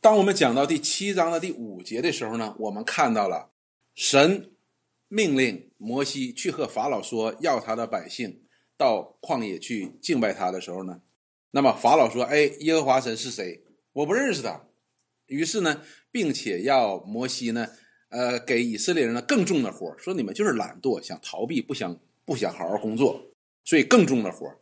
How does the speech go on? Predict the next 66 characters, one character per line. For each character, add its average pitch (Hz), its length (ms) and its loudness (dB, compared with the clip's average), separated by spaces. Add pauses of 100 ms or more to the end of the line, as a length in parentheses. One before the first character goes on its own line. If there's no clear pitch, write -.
那 233 220 4
么 214 100 4
这 196 140 2
些 190 120 6
以 120 140 -4
色 - 160 4
列 202 160 8
人 110 160 -2
呢， 123 100 -6
就 185 140 -4
把 107 140 -4
这 127 80 -8
个 135 80 -6
怒 190 200 -4
气 151 260 -4
呢， 117 160 -8 (260)
因 160 120 -2
为 202 80 2
他 180 160 -2
们 190 200 -4
这 185 100 0
个 156 220 0
活 - 180 -4
儿 156 60 -2
更 185 180 2
重 214 240 2
了 110 80 -2
嘛， 87 200 -12 (180)
他 - 100 -8
们 147 80 -10
就 165 80 -6
把 135 140 -2
怒 165 200 -6
气 139 240 -4
撒 123 280 0
在 127 100 -2
这 127 100 -2
个 110 220 -2
摩 104 180 -2
西 220 200 2
的 98 120 0
身 80 180 -8
上 87 60 -18
了。 - 160 -20 (1400)
那 220 120 2
么 190 80 8
摩 165 200 4
西 208 160 2
又 208 80 6
回 175 160 0
到 - 120 4
神 - 180 -2
的 147 80 -4
面 185 180 0
前 107 160 -6
说 165 140 -8
：“你 160 100 -4
看 151 240 -6
你 175 60 -8
一 - 20 -6
点 147 140 -4
儿 - 20 -14
都 120 80 -6
没 151 120 0
拯 95 200 -8
救， 107 320 -2